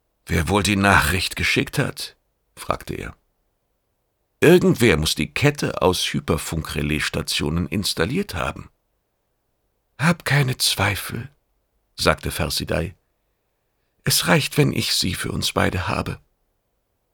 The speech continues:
Jorlok machte eine kreisende Bewegung mit den Händen. „So oder so,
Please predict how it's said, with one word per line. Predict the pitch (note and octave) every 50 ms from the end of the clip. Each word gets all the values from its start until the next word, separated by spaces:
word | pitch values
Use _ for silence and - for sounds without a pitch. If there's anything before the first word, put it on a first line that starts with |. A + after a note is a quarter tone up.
| _ _ _ _ _ _ _ _ -
Jorlok | C#3+ D#3 E3 E3+ D#3+ - -
machte | C#3+ C3+ - - G#2
eine | F2 A2+ A#2
kreisende | - - A2+ G#2 G2+ E2+ G2+ F#2+ F2
Bewegung | D2+ F#2 - F#2 F2 D2+ E2+ E2 E2
mit | D#2 D2 -
den | F#2
Händen. | E2+ - - C2+ B1 - - - C2+ - - -
„So | - - F#3 F3 C#3+ A#2+
oder | A2 F2 F#2 E2+
so, | D2+ - - - -